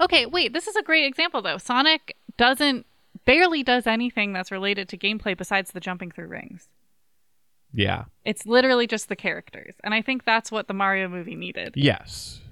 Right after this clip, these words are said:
Speaker 2: Yeah,
Speaker 1: Like,
Speaker 2: yeah,
Speaker 1: the Mario
Speaker 2: yeah.
Speaker 1: movie tried so hard to show gameplay in a movie, and it, it didn't need to do that.
Speaker 2: No.
Speaker 1: And it made it worse.
Speaker 2: Ha, ha, ha. It's the video game.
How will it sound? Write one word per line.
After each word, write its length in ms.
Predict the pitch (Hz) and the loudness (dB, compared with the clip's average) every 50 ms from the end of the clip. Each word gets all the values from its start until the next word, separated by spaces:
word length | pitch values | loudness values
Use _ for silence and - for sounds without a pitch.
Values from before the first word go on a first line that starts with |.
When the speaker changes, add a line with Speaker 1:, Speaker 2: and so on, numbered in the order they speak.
| - - - | -20 -10 -2
Speaker 2:
Yeah, 140 | 127 131 135 | 2 4 6
Speaker 1:
Like, 60 | 131 120 | 6 6
Speaker 2:
yeah, 240 | 117 110 107 101 | 6 6 6 6
Speaker 1:
the 60 | - - | 8 8
Mario 220 | - 277 302 349 | 8 8 8 6
Speaker 2:
yeah. 60 | 339 | 4
Speaker 1:
movie 220 | 302 302 285 269 262 | 2 2 0 -2 -2
tried 300 | - 269 254 240 220 - | 2 2 2 2 0 -4
so 260 | - - 240 240 269 | -2 2 2 2 4
hard 280 | 247 254 240 233 233 - | 4 4 4 4 4 0
to 100 | - 214 | -6 -6
show 500 | - - - - - 220 226 240 254 226 | -6 -6 -8 -2 0 2 2 2 0 0
gameplay 800 | 170 - 175 185 226 226 214 - - 196 175 170 170 160 156 _ _ - | -4 -6 -6 -6 -6 -6 -6 -8 -6 -4 -4 -2 -2 -4 -6 _ _ -6
in 180 | - 202 202 | -2 -2 0
a 80 | 202 190 | 0 -2
movie, 600 | 180 180 208 226 226 185 165 156 - 85 98 - - | -2 -2 -2 -2 -4 -4 -8 -12 -12 -12 -14 -12 -8
and 140 | - 180 190 | -6 -6 -6
it, 100 | - - _ _ _ - | -6 -8 _ _ _ -12
it 180 | - 190 - - | -10 -10 -6 -2
didn't 300 | 233 262 247 247 180 156 | -2 -2 0 -2 -6 -6
need 240 | 185 185 180 165 | -6 -6 -6 -8
to 80 | - 180 | -10 -10
do 200 | 160 185 185 175 - - | -8 -8 -10 -10 -10 -12
that. 220 | - - - 117 | -12 -8 -4 0
Speaker 2:
No. 340 | 110 98 95 87 - 50 - - | 2 2 2 0 -2 -4 -4 -4
Speaker 1:
And 120 | 196 190 | -4 -2
it 60 | - | 0
made 160 | 190 208 202 | 2 2 2
it 120 | 185 - - | 2 0 -4
worse. 480 | 170 165 160 - - 165 - - - - _ _ - | -4 -8 -6 -6 -8 -12 -12 -16 -20 -20 _ _ 2
Speaker 2:
Ha, 120 | 160 160 | 4 4
ha, 160 | 156 151 147 139 | 4 4 2 0
ha. 260 | 127 147 127 120 - - | 0 0 0 0 0 2
It's 220 | - 143 143 - | 0 0 0 2
the 100 | - 120 | 0 2
video 340 | 117 151 156 156 117 107 98 | 4 4 4 6 6 6 4
game. 460 | 92 95 85 80 67 65 - 104 107 | 2 0 -2 -2 -4 -6 -8 -10 -12